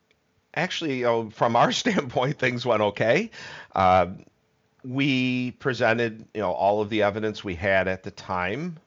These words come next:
Uh, we knew we had not looked at every single file, every single folder on every single device by the time trial came. Um,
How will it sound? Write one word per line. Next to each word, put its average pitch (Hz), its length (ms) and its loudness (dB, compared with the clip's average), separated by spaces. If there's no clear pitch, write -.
Uh, 82 400 -4
we 160 260 0
knew 135 420 0
we 135 240 -4
had 110 280 0
not 101 280 0
looked 98 360 -4
at 92 260 -2
every 98 340 0
single 87 460 -6
file, 85 340 -2
every 82 180 -6
single 87 280 -8
folder 87 340 -6
on 80 140 -6
every 78 180 -8
single 78 320 -10
device 73 640 -10
by 85 140 -2
the 78 80 -8
time 78 260 -10
trial 78 400 -6
came. 85 460 -10
Um, 73 480 -8